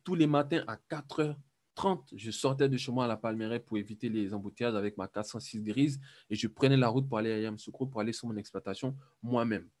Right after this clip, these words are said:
Donc, je me rappelle, dans ce coin-là, on m'appelait, euh, Blofoué. C'était un village baoulé. Donc, un Benguis, euh, un, un,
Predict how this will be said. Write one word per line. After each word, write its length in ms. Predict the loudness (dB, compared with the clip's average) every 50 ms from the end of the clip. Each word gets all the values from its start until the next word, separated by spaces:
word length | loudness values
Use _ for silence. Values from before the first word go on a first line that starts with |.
| _ _ _ -8
Donc, 120 | -6 -6
je 100 | -4 -2
me 80 | 2 2
rappelle, 260 | 2 4 4 4 4
dans 100 | 4 2
ce 140 | 0 -4 -8
coin-là, 340 | -8 -6 -4 -2 -2 -2 -2
on 60 | -2
m'appelait, 500 | -4 -4 -6 -4 -2 0 0 0 0 0 -4 -8 -14 -20 _ _ _ -8
euh, 400 | -6 -4 -2 -2 -2 -2 -2 -4 -6 -8 -8
Blofoué. 480 | 0 2 2 2 2 0 -2 -2 -2 -4
C'était 260 | -8 -10 -6 -2 -2
un 100 | 0 0
village 320 | -2 -2 -2 -2 -2 -2 -2
baoulé. 320 | -2 -2 -2 -4 -8 -10 _ _ _ _ _ _ _ _ _ _ _ _ _ _ _ _
Donc, 200 | -6 -6 -6 -6 -12 -20 _ _
un 120 | 0 0
Benguis, 600 | 2 2 0 0 0 0 0 0 0 0 -4 -10 -12 _ _
euh, 200 | -4 -2 -2 -2 -2
un, 180 | -2 -2 -2 -2
un, 200 | -2 -2 -2 -2